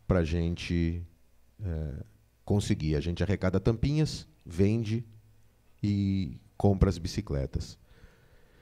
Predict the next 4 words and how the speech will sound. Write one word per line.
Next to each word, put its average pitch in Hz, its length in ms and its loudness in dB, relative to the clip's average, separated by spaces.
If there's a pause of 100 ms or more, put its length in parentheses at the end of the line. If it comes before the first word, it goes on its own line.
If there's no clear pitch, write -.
(2500)
Através 139 880 6 (1300)
de 98 240 -6
uma 139 200 0
tampinha, 113 640 -2